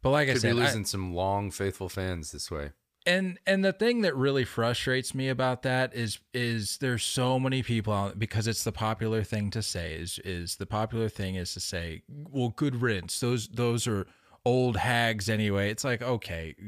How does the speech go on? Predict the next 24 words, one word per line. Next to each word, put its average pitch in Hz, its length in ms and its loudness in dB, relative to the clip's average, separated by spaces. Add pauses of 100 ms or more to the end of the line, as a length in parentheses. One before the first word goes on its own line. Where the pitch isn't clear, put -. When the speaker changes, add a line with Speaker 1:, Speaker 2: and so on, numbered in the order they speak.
(140)
Speaker 1:
cool. 104 480 2
You, 101 340 2 (140)
you 110 180 2
really 131 380 4
sent 123 260 -2
out 117 160 0
a 113 60 2
banger 98 420 -2
on 92 160 -4
Twitter. 82 400 -8
Like, 90 300 -6 (340)
Speaker 2:
Yeah. 82 120 -6
Speaker 1:
congrats 113 500 4
on 120 120 4
your, 110 460 4
on 107 220 2
your 95 360 2
Speaker 2:
<laughs> - 760 -12
Speaker 1:
twelve 120 480 2
retweets 113 600 2
on 101 160 0
that. 92 220 0
You'd 104 240 0
really, 117 500 2